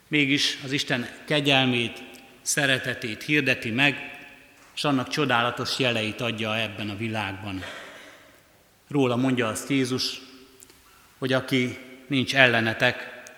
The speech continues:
az veletek van." A másik történet, a másik idézet, hogy "Aki nincs velem,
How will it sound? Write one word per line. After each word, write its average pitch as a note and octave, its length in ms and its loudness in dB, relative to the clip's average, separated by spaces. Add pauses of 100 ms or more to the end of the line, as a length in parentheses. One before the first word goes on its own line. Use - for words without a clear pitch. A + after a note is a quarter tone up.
(340)
az B2 300 -4 (280)
veletek A2 540 0
van." F#2+ 280 -6 (1200)
A - 40 -2
másik E3 320 6
történet, D3 640 4
a C#3 40 0
másik C#3 400 4
idézet, C3+ 440 4
hogy B2+ 140 0
"Aki B2+ 180 0
nincs C#3+ 280 4
velem, B2+ 460 2